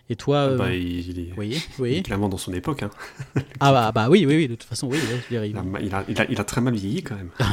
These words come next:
Speaker 1: Un, un petit, un petit peu, mais bon. <laughs> Et toi, euh, Enarden, qu'as-tu pensé de la chanson ?
Speaker 2: Euh, bah, c'est une chanson, ouais, mais assez entraînante, quoi. C'est-à-dire que, bah, dès qu'on met le disque, tout de suite, ça, ça part,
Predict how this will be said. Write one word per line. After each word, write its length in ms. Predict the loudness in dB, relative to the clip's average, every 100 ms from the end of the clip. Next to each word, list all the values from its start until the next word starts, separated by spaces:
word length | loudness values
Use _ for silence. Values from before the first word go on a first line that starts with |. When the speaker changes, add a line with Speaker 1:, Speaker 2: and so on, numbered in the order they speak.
| 0 -8 -10
Speaker 1:
Un, 60 | -10
un 40 | -6 0
petit, 160 | 2 2
un 160 | -2
petit 200 | -4 -4
peu, 180 | 2 4
mais 140 | 4 2
bon. 260 | 0 -2 -12 -6
<laughs> 1800 | -2 -2 2 0 0 0 0 -2 -16 -4 -4 0 -4 -4 -10 -18 -18 -2
Et 80 | 0
toi, 180 | 4 6
euh, 420 | 6 6 4 4
Enarden, 380 | 4 2 2 0
qu'as-tu 280 | -2 -4 -4
pensé 360 | -8 -6 -4 -4
de 100 | -4
la 140 | -6
chanson ? 420 | -8 -10 -10 -12 -14 _ _ _ _ _ _ _ _ -20 -20 -20 -20 -16 0
Speaker 2:
Euh, 100 | 2
bah, 280 | 6 6 6
c'est 120 | 4
une 80 | 2
chanson, 500 | 2 0 2 4 6
ouais, 100 | 4
mais 120 | 4 2 0
assez 180 | 0 -2
entraînante, 440 | 2 4 4 0
quoi. 420 | 0 2 2 0
C'est-à-dire 320 | -2 -6 -6 -6
que, 260 | -4 -4
bah, 300 | -4 -6 -6 -6
dès 120 | -6
qu'on 160 | -4
met 100 | -2
le 140 | -2 -4
disque, 460 | -4 -4 -4 -6 -6
tout 100 | -6
de 60 |
suite, 140 | -4 -4
ça, 140 | -6
ça 160 | -6 -6
part, 340 | -2 -2 -2